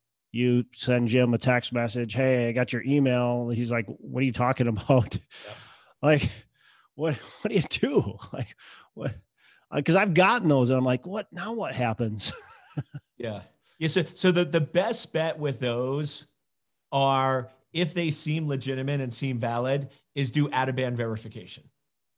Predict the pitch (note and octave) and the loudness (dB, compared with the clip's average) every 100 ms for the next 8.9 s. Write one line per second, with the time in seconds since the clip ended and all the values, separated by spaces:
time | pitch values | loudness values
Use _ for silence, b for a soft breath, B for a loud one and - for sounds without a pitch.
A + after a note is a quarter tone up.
0 | _ _ C#3 C#3 C3+ C3 B2 - b _ | _ _ 0 2 2 0 -2 -6 b _
1 | C#3+ B2 A2 C#3+ E3 E3 D3 C#3+ C#3+ - | -2 0 2 2 2 0 0 -2 -2 -2
2 | C#3 C3 A#2+ C#3 C#3 - A#2 A#2+ C3 B2+ | -2 -4 -6 -8 -8 -6 -4 -2 -2 -6
3 | - _ _ _ _ - B2 C#3 B2 F#3 | -10 _ _ _ _ -12 -2 0 2 2
4 | F#3 D3 E3+ D3+ F3+ E3+ D#3 - E3 F3 | 2 2 -2 -4 -4 -2 -6 -4 -2 0
5 | C#3+ C3+ C3+ B2+ B2 B2+ C#3 C#3+ D3+ C#3 | -2 -2 -2 -2 -4 -4 -4 -4 -4 -4
6 | C3 - C3 C3+ C#3 C3 b b b _ | -4 -4 -4 -2 -2 -4 b b b _
7 | C#3 C3+ B2+ B2 A#2+ _ E3 D#3 D3+ D3 | 0 2 2 -2 -6 _ -4 0 0 -2
8 | C#3+ B2 b _ _ C#3 C3+ C3+ C#3 | -6 -8 b _ _ 0 2 0 -2